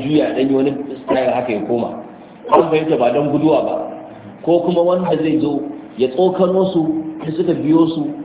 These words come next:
ya janyo su cikin ɓangaren musulmai a musu ƙofar rago.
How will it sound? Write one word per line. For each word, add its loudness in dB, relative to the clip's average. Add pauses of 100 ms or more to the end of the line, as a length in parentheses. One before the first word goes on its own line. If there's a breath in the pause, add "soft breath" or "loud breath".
(340)
ya 2
janyo 0
su -8
cikin -4
ɓangaren 0
musulmai -4
a 0
musu -4
ƙofar 2
rago. 0